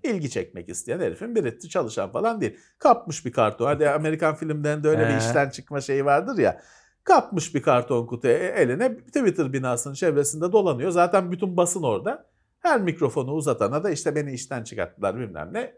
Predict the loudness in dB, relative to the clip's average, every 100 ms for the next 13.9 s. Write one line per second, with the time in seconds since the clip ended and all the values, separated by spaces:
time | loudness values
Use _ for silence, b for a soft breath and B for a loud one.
0 | -8 -8 -8 -10 -12 -6 -6 -4 -8 -10
1 | -8 -6 -4 -4 -2 -2 -6 -6 -8 -8
2 | -6 -8 -8 -12 -12 _ _ _ -2 -2
3 | 2 0 2 -2 -2 -2 -4 -2 -2 -2
4 | -6 -4 -6 -6 -6 -6 -6 -2 -4 -4
5 | -8 -8 -10 _ _ 0 2 2 2 2
6 | 2 0 -4 -2 -6 -6 b b b -2
7 | 6 8 8 6 2 2 0 -8 -2 0
8 | 4 2 2 0 -4 -8 -8 -4 -4 -4
9 | -4 -4 -4 -10 _ _ _ 2 2 4
10 | 2 2 2 0 -2 -2 -4 -4 -6 -6
11 | -6 -6 -10 _ _ _ _ _ _ _
12 | _ _ _ -10 -2 6 8 8 2 2
13 | -2 0 -2 -2 -6 -6 -6 -8